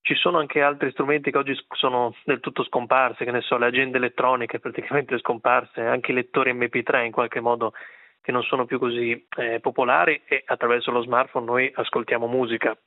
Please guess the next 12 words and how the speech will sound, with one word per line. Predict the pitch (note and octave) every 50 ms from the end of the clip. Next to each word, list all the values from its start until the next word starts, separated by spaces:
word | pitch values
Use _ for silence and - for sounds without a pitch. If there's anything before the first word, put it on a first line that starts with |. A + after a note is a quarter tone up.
| _ _ -
Una | F3+ F#3 F#3+ F3
delle | D3+ D3 C#3+ C3+ C3+ C3+ C3+ C3 B2 -
tecnologie | D#3 C3+ C#3 C3+ C3+ C3 C3+ D3 C#3
forse | - D#3+ D3 - - D3
che | - - C3+
è |
andata | B2+ B2+ B2+ - -
a | B2+
convergere, | - C#3 B2+ B2 B2+ C#3+ C#3 C#3 B2+ B2 C3 A#2+ A#2+ A#2 A2+ - - - - - - - - _ _
eh, | C3
nello | B2 B2 B2 B2+ B2+
smartphone, | B2 C3 B2 B2 B2 - - B2+ A#2